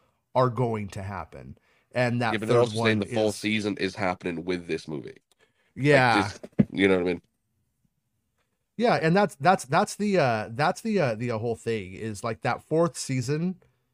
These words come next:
Speaker 1: of, of the, uh, show. So a couple of months ago, I reported, I had heard that it benefited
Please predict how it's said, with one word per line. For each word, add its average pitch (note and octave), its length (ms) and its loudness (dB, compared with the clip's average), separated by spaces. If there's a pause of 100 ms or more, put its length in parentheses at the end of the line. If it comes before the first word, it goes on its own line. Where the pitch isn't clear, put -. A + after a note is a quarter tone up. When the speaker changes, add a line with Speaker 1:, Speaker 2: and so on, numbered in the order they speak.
(400)
Speaker 1:
of, C3+ 360 2
of B2+ 180 0
the, C3 140 0
uh, A#2+ 80 2
show. C3+ 260 2
So A#2+ 400 -2
a C3 160 -2
couple F#3 400 0
of D3 80 2
months C#3+ 300 0
ago, G#2+ 440 -4
I A#2+ 100 0
reported, A#2+ 720 -2 (280)
I A#2 120 -4
had A2+ 140 -2
heard A2 360 -2 (800)
that A#2 380 -2
it A#2+ 320 -8
benefited D3 680 0